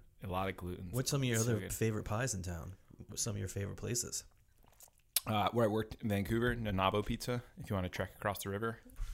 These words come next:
Speaker 1: Awesome, awesome stuff.
Speaker 2: Navo?
Speaker 1: Nonavo, N O N A V O, uh, not a real word. Um, it's a hybrid of, of two Italian words for grandparents.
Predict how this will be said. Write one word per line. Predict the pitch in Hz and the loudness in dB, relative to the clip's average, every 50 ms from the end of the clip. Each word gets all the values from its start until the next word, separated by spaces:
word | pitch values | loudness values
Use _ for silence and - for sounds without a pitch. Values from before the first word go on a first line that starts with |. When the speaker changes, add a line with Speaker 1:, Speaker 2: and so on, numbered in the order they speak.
| - - - | -8 -8 -4
Speaker 1:
Awesome, | - - - - - - - | -2 -2 -2 -2 -6 -6 -6
awesome | - - - - - | -6 -6 -6 -6 -6
stuff. | - - 117 117 - - - 101 | 0 2 4 4 4 2 0 -2
Speaker 2:
Navo? | 101 95 98 104 113 135 156 180 190 - | 0 0 2 2 2 2 2 0 0 0
Speaker 1:
Nonavo, | 107 107 104 104 101 95 92 - - 85 - - - | 2 2 4 4 4 2 2 2 2 0 0 2 2
N | 107 - - | 0 0 0
O | 110 | 0
N | - 110 101 101 110 | 0 0 0 0 0
A | 104 95 | 0 -2
V | 85 95 95 - - | -2 -2 -2 0 0
O, | 101 107 120 123 - - - - - - - - - | 2 0 0 0 -6 -10 -14 -16 -18 -20 -20 -12 -8
uh, | 107 98 | -6 -4
not | 92 95 92 87 | -2 -2 0 0
a | 90 | 0
real | 92 90 87 | 0 0 0
word. | 90 98 104 110 113 117 - - - - - - - - - - - - - | 0 -2 -2 -2 -4 -4 -8 -14 -18 -18 -20 -18 -18 -16 -16 -16 -18 -8 -2
Um, | 123 110 101 101 98 98 98 95 92 92 - - - - - - - - _ _ - - - - - - - - | 2 4 4 6 6 6 4 4 2 0 -4 -8 -16 -20 -20 -20 -20 -20 _ _ -20 -20 -20 -20 -8 -8 -6 -6
it's | 95 - - | -4 -4 -4
a | 92 | -4
hybrid | - - 92 92 82 - 87 | -2 0 -2 0 0 -2 -4
of, | 87 87 - - - | -4 -6 -6 -6 -6
of | 95 - | -6 -6
two | - 98 90 85 85 90 - | -4 -4 -2 -2 -2 -4 -6
Italian | - - - 95 85 87 90 90 | -8 -6 -4 -2 -2 0 0 0
words | 87 90 98 - | 0 -2 -4 -6
for | - - - 95 - | -8 -10 -10 -10 -6
grandparents. | - 90 87 87 92 90 90 98 - - - - | -6 -6 -6 -4 -4 -4 -2 -4 -4 -6 -10 -14